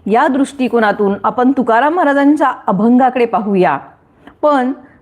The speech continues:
चुकीने आपण त्याचा संबंध प्रगतीशी जोडतो आणि आता प्रगती करण्याला, करण्यामध्ये काहीच अर्थ नाही. मागच्याकडे पाहावे आणि चित्ती असू द्यावे समाधान म्हणून स्वस्थ अस-, बसावे असा आपण त्याचा अर्थ घेतो.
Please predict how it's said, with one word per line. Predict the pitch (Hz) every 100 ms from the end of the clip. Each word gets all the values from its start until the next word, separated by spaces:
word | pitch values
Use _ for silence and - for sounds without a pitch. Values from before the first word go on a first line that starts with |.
| -
चुकीने | 302 240 302 349
आपण | 339 247 285
त्याचा | 269 254 277
संबंध | 269 240 247 262
प्रगतीशी | 302 - 247 262 302 285 330
जोडतो | 240 196 185 214 254 - - -
आणि | 208 233
आता | 220 202 233
प्रगती | 240 214 214 262
करण्याला, | 233 208 208 208 190 208 -
करण्यामध्ये | 220 202 202 214
काहीच | 262 202 247 277
अर्थ | 220 220 - 233
नाही. | 208 226 233 415 - - - - -
मागच्याकडे | 233 233 - 285 262
पाहावे | 254 214 220 202 220 427 - - -
आणि | 247 277
चित्ती | 285 262 - 311
असू | 233 262
द्यावे | 214 202 214 349
समाधान | 277 208 196 208 185
म्हणून | 190 202 233
स्वस्थ | 294 - 269 277 - 254
अस-, | 196 -
बसावे | 226 190 175 180 220 - - -
असा | 220 240
आपण | 240 254 208 202
त्याचा | 190 202
अर्थ | 151 175 175 269 - - - _ -
घेतो. | 160 196 185 170 -